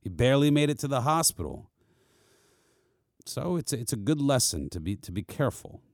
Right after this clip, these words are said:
to be cautious. You know, uh, I believe that we live in a world of free will. We have free will, and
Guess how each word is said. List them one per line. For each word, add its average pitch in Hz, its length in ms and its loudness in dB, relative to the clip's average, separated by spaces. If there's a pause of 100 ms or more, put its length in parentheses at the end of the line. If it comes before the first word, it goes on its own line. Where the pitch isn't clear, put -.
to - 60 -20
be 90 100 -10
cautious. - 800 -8 (1600)
You 82 160 -8
know, 80 420 -4
uh, - 280 -16 (2250)
I 120 60 -4
believe 120 420 4
that 95 100 0
we 92 120 -2
live 104 240 2
in 104 80 2
a 87 40 2
world 95 460 4
of 78 140 -4
free 113 520 2
will. 95 560 -2 (960)
We 117 280 4
have 90 260 0
free 78 220 -6
will, 73 360 -4
and 71 180 -8